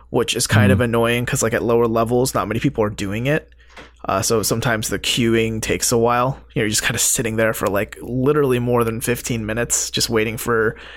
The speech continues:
Speaker 1: three other
Speaker 2: Ugh.
Speaker 1: people. Yeah. Uh, so that's a little bit annoying. Uh, definitely something I think would be alleviated once you, like, if you buy the game and you can actually, like,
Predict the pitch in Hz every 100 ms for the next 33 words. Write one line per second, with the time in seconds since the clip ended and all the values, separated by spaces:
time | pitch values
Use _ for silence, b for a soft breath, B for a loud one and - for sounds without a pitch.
0 | B B - 131 120 117 120 147 95 123
1 | 143 - - 110 107 98 B B B B
2 | B B B B B B B - - 107
3 | 107 - 131 214 226 170 175 175 165 165
4 | 170 185 190 208 B B B - 123 120
5 | 110 110 151 170 190 170 170 147 131 143
6 | 139 127 123 110 113 113 113 117 120 120
7 | 117 110 110 - 104 98 101 - - -
8 | 135 123 120 123 123 123 131 123 113 110
9 | 110 - 101 104 101 92 -